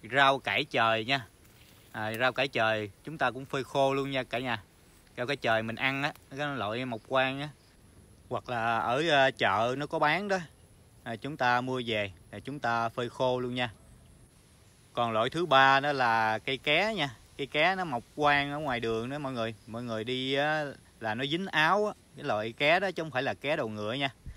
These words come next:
À, chúng ta sử dụng ké đó, à, chúng ta lấy thân và lá của nó về, chúng ta,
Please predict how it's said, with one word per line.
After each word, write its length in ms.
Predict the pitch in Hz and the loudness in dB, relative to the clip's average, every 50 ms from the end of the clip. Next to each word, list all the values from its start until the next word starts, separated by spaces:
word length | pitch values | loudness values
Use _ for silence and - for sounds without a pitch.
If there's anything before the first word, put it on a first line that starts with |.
| - - - - - | -16 -20 -20 -20 -14
À, 100 | - 113 | -12 -12
chúng 180 | 113 - 143 156 | -10 -10 -8 -4
ta 180 | - 131 123 123 | -2 -2 -2 -2
sử 120 | - 143 | -2 -6
dụng 280 | 123 107 101 95 113 113 | -6 -6 -6 -6 -6 -2
ké 180 | 131 139 151 | 0 0 2
đó, 260 | 147 151 160 170 170 - - | 4 4 4 2 2 -2 -6
à, 140 | - 117 | -12 -12
chúng 200 | 107 - 143 151 | -10 -10 -10 -8
ta 340 | - 127 123 120 123 123 120 | -4 -2 0 2 2 0 0
lấy 180 | 120 127 147 147 | -2 -2 -4 -4
thân 380 | - 143 131 123 117 117 117 104 | -2 -4 -4 -4 -4 -8 -10 -10
và 120 | 95 95 | -8 -6
lá 240 | 95 104 113 139 151 | -4 -2 -2 -2 -2
của 120 | 139 143 | -4 -6
nó 180 | 143 139 139 143 135 | -6 -4 -6 -6 -4
về, 280 | 120 110 104 104 98 | -4 -4 -4 -4 -6
chúng 200 | 92 - 131 139 | -8 -10 -12 -8
ta, 300 | 127 123 120 120 117 113 | -4 -2 -2 0 -2 -4